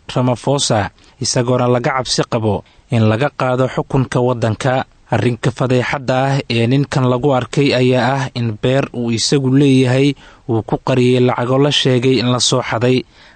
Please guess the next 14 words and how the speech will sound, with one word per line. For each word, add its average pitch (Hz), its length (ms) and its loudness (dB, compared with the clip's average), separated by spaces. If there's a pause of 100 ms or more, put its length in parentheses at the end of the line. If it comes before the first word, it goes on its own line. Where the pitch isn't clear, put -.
Ramaphosa 117 720 -2 (320)
ayaa 131 240 2
xaalka 143 480 -2
ku - 160 -6
xumaa 135 360 0 (120)
tan 143 240 -2
iyo 127 180 2
bishii 131 380 0
Juun, 113 380 0 (340)
kadib 117 300 -2
markii 143 580 0
uu 120 320 0
madaxii 131 560 2
hore 127 320 2